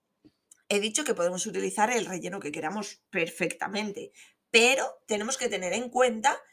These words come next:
que en función del tipo de relleno que utilicemos, ese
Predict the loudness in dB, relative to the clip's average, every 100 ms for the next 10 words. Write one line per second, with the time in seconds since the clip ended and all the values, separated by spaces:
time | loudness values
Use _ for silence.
0 | _ -4 -2 -4 0 0 0 -4 -4 -4
1 | -2 -2 -2 -2 -2 -4 -6 0 0 0
2 | -2 -2 -2 -6 -10 -20 -20 -20 _ 6
3 | 8 8 6 4 2